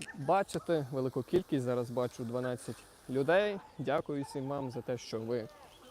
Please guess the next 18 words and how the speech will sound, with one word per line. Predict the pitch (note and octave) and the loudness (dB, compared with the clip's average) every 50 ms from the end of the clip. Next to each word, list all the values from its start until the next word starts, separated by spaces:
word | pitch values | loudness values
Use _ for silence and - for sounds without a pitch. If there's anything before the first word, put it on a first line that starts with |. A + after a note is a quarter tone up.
| - - - - - - - - - - - - | -16 -14 -14 -14 -14 -16 -20 -20 -20 -20 -10 -6
дивитеся | D#3 C3+ D#3+ F#3 G3 F#3+ G3 - F#3+ F3 - F#3 E3+ | 2 4 6 6 6 4 2 2 0 0 2 2 2
наші | E3+ E3+ E3 - E3 D3+ | 2 0 0 0 -2 -2
стріми, | - - E3 D#3 E3 E3 D#3+ D#3+ D#3 D3 | 0 -2 0 2 4 4 4 4 2 0
читаєте | - - D3 - - C#3+ C3+ B2+ - C#3 C3 | -2 -6 -6 -2 0 0 0 0 0 -2 -2
наші | C3 C3 B2+ - D#3 | -2 -6 -6 -6 -4
новини, | C3+ C3 C3 C3+ D#3+ F3+ G3 G3 F3+ E3+ D3+ D3 C#3+ - - - - - - - - - - - | -4 -2 0 2 2 2 2 2 0 0 -2 -2 -4 -10 -16 -18 -20 -20 -20 -20 -20 -20 -10 -6
підписуйтеся | - B2+ - - E3 D#3+ - - C#3+ A#2+ - C3 - - - | -6 -6 0 2 2 2 2 0 -2 -2 -2 -4 -6 -4 -4
на | C3 | -2
наші | C3+ C#3 C3 - - B2+ | -2 -2 -2 -2 -4 -6
соцмережі, | - C#3 C3 - - C#3+ C#3+ D3+ F#3+ G#3 G3+ F3 F#3 F#3 F3+ E3 - - - - - - - - - - - - - - - - - - - | -6 -6 -8 -4 -4 -2 0 0 0 0 2 0 0 0 -2 -4 -10 -18 -20 -20 -20 -20 -16 -14 -14 -14 -14 -16 -16 -18 -18 -14 -12 -10 -6
на | A#2+ A#2+ A#2+ | -4 -2 0
YouTube, | A#2+ A#2+ A2 - - F3 F#3+ - - - - - - | 0 -2 -2 2 2 2 2 2 -2 -16 -20 -14 -4
адже | - D3 C#3 - - C#3+ C#3+ C#3 C3+ | -2 -2 -2 -2 0 0 0 0 0
щоденно | C3 - - D3 C3 C#3+ C#3+ C#3 C3+ C3 | -2 -4 -4 0 2 2 2 2 0 -2
тут | - C#3 B2+ | -2 -2 -2
будуть | B2 C3+ C3+ C#3 A#2+ | 0 2 2 2 2
виходити | C#3 C3+ - D3 C#3 C#3 C3 - C#3 B2+ | 0 0 0 2 2 2 2 0 -2 -2
с-, | - - - - - - | -2 -4 -16 -20 -20 -20